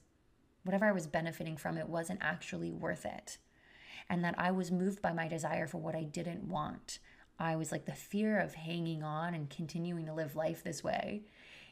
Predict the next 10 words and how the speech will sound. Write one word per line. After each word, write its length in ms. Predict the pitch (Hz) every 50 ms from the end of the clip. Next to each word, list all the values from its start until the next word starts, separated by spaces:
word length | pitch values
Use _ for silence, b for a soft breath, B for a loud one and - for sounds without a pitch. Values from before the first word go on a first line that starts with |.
| B -
is 360 | 180 175 170 165 160 151 190 - - -
scarier 920 | - - - - - 190 185 175 175 170 165 170 170 - - - 185 185 - - _ _ - _ _ -
than 340 | 160 156 165 156 156 156 - - - -
changing. 640 | - - - 180 165 160 160 160 - - - - - - -
And 160 | 170 165 -
so 400 | - 165 151 143 143 - 180 B B B B B -
I 100 | 175 170
worked 440 | 160 165 165 165 160 - - -
towards 460 | - - 170 160 147 143 143 - - b b b b b
change. 560 | - - 170 160 143 131 - - - - -